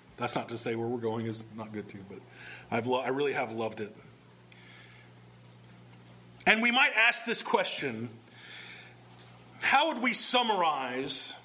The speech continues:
the book of Hebrews?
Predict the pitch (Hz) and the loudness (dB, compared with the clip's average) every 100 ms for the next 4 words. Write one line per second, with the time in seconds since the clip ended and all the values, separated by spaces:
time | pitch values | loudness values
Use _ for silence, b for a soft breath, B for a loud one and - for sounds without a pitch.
0 | - - - - - - - - - - | -20 -20 -20 -20 -20 -20 -20 -20 -20 -20
1 | - - - 139 139 147 - 139 104 90 | -18 -18 -4 0 0 0 -2 -2 -4 -8
2 | 82 - - | -10 -8 -6